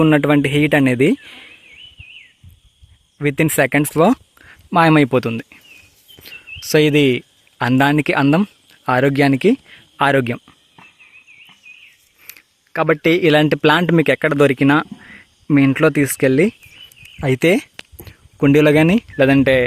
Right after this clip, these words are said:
మీ ఇంటి గార్డెన్లో కానీ నాటుకోండి. మీకు కంపల్సరీగా ఇది యూజ్ అవుతుందని చెప్పేసి అనుకుంటున్నాను. And thank you friends, thanks for watching. ఇలాంటి వీడియోస్ కోసం, ఇలాంటి అప్‌డేట్స్ కోసం వెంటనే మన ఛానల్ని సబ్స్క్రైబ్ చేసుకోండి. And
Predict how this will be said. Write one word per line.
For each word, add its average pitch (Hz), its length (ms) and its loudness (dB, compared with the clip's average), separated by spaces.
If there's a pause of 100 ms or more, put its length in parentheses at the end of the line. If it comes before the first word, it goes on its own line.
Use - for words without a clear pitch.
(120)
మీ 131 140 2
ఇంటి 139 140 -4 (100)
గార్డెన్లో 139 360 0
కానీ 139 160 0
నాటుకోండి. 131 480 -2 (840)
మీకు 143 140 0 (120)
కంపల్సరీగా 151 600 -2 (560)
ఇది 143 200 0
యూజ్ 135 200 2
అవుతుందని 147 360 2
చెప్పేసి 131 300 -4
అనుకుంటున్నాను. 127 480 -2 (1500)
And 139 120 0 (640)
thank 139 240 -2
you 151 100 -2
friends, 170 260 -2
thanks 127 260 -6
for 143 160 -2
watching. 151 300 -4 (520)
ఇలాంటి 143 300 -2
వీడియోస్ 143 400 -2
కోసం, 151 320 -4
ఇలాంటి 139 200 -4
అప్‌డేట్స్ 131 320 -8
కోసం 147 220 -6 (100)
వెంటనే 131 320 -4
మన 123 140 -6 (120)
ఛానల్ని 123 380 -6
సబ్స్క్రైబ్ 131 440 -8
చేసుకోండి. 135 440 -6 (520)
And 123 140 -4